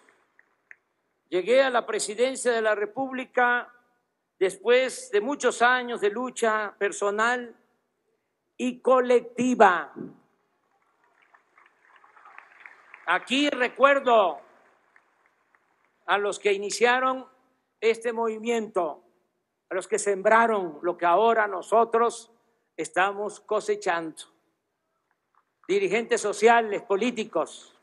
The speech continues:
muchos que se nos adelantaron, pero fueron los precursores de esta lucha, de este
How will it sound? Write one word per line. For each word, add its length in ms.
muchos 400
que 140
se 160
nos 340
adelantaron, 720
pero 220
fueron 500
los 160
precursores 1160
de 80
esta 220
lucha, 440
de 120
este 500